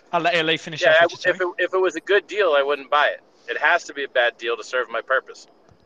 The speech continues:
Speaker 2: It has to. I have a plane bag for fifty thousand. I got glow-in-the-dark bags for thirty, forty thousand each. Like, I just,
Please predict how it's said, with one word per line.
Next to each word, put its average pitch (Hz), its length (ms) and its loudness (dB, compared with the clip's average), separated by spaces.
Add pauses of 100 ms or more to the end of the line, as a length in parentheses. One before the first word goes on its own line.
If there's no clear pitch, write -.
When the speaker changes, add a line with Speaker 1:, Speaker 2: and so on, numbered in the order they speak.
Speaker 2:
It 117 80 -10
has 165 280 0
to. - 160 -16
I 143 80 4
have 175 160 4
a - 1080 -20
plane 127 180 -6
bag 104 280 -2
for 120 120 -10
fifty - 300 -10
thousand. 90 340 -6 (640)
I 127 60 0
got 143 160 2
glow-in-the-dark 170 560 4
bags 123 300 0
for 117 520 -2 (140)
thirty, 143 220 0
forty 151 260 -4
thousand 120 360 -2
each. - 320 -14
Like, 101 200 -8
I 107 80 -6
just, - 260 -12